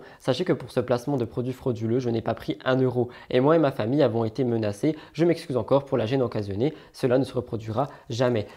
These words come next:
Je voulais réagir par rapport à ça parce que, bah, je trouve que c'est extrêmement bien en fait de dire que oui. Bah, c'est co-, un peu comme Nabila quand elle avait été condamnée, euh, pour, euh,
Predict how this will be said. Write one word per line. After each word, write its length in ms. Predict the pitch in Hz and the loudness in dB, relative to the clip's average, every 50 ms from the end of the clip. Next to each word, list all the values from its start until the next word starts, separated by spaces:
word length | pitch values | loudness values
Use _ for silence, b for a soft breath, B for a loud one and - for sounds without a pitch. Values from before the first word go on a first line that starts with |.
| B B | B B
Je 80 | - | -4
voulais 140 | 123 127 131 | 0 4 4
réagir 380 | 127 147 165 156 151 160 151 - | 6 6 6 6 6 4 2 0
par 100 | 151 131 | 2 4
rapport 260 | 131 127 - 131 120 | 4 4 4 4 4
à 60 | 123 | 4
ça 160 | 120 - 170 | 4 2 0
parce 160 | 151 135 117 - | 0 0 -2 -2
que, 80 | - | -2
bah, 180 | 127 117 110 - 127 | 0 0 0 -2 -4
je 80 | - | -10
trouve 160 | - 170 - | -12 -12 -6
que 80 | - 139 | -6 -6
c'est 180 | - - - - | -4 -4 -2 -2
extrêmement 580 | 147 139 - - - - 143 135 131 131 127 120 | -2 -2 -2 -4 -4 0 0 2 4 4 2 2
bien 240 | 110 113 151 190 170 | 2 2 2 4 4
en 80 | 131 | 4
fait 280 | 120 - - 165 156 - B B B B | 2 2 -2 -2 -2 -2 B B B B
de 140 | 147 123 127 | -2 -2 -2
dire 260 | 113 113 143 160 160 | 0 2 0 -2 -2
que 100 | - - | -2 -2
oui. 280 | 127 120 127 165 175 170 B B B B | -2 0 0 0 -2 -4 B B B B
Bah, 60 | 143 | -2
c'est 140 | 131 - 156 | -2 -2 0
co-, 80 | - 202 | 0 0
un 100 | 196 190 | -2 0
peu 120 | - 226 | -2 0
comme 160 | - 185 147 | 0 2 4
Nabila 320 | 139 135 123 127 135 165 165 | 4 4 4 4 2 2 2
quand 100 | 151 131 | 4 2
elle 80 | 123 | 4
avait 180 | 117 110 117 123 | 4 4 2 0
été 160 | 120 143 127 | 0 -2 -4
condamnée, 420 | - 135 123 110 120 123 139 143 | -2 -2 0 0 2 2 2 4
euh, 140 | 127 117 113 | 4 2 2
pour, 320 | 104 - - - 120 113 113 | 0 -4 -6 -6 -2 -2 0
euh, 160 | 110 110 | -2 -2